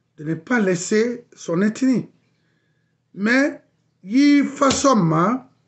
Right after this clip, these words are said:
je suis pas d'accord. Par cas d'une femme ici. Je veux pas dire son nom. On a Kassorlou, et Rara Yagi, non, non, Amoura Yagi, ma.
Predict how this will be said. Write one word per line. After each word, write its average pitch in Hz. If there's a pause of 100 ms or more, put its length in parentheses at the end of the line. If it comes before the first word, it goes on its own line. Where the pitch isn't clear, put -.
(240)
je -
suis 208
pas 247
d'accord. 220
Par 160
cas 254
d'une 190
femme 190
ici. 131 (1200)
Je 147
veux 156
pas 220 (200)
dire 170
son 165
nom. 127 (1120)
On 220
a 180
Kassorlou, 220 (720)
et 196
Rara 214
Yagi, 135
non, 185
non, 226
Amoura 220
Yagi, 123
ma. -